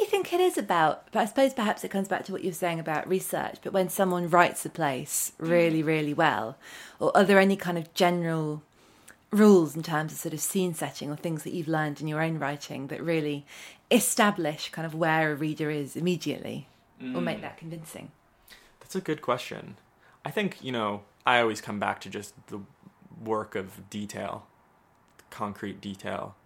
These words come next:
Speaker 2: um, in terms of being able to draw that kind of picture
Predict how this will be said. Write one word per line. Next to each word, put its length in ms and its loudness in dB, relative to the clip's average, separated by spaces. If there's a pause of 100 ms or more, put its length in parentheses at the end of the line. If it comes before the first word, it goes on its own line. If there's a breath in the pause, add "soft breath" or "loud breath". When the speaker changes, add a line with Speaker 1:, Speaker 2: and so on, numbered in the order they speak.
(260)
Speaker 2:
um, 480 -8
in 80 -12
terms 300 -8
of 140 -12
being 260 -8
able 280 -8
to 520 -10 (840 soft breath)
draw 300 -2
that 180 -4
kind 200 -8
of 100 -16
picture 420 -12